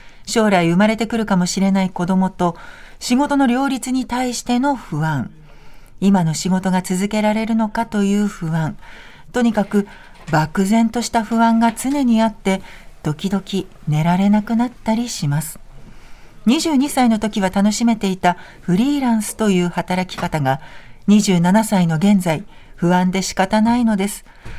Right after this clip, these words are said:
この漠然とした不安と日々付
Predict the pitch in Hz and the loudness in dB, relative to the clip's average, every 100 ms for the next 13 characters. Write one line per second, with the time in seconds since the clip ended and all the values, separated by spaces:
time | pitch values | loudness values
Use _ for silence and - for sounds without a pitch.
0 | - - - - 226 240 220 226 233 240 | -14 -16 -12 0 4 6 6 4 2 2
1 | 233 214 226 220 226 220 214 220 - 254 | 0 -2 -4 0 2 2 0 -2 -2 -4
2 | 233 208 - | -2 -4 -6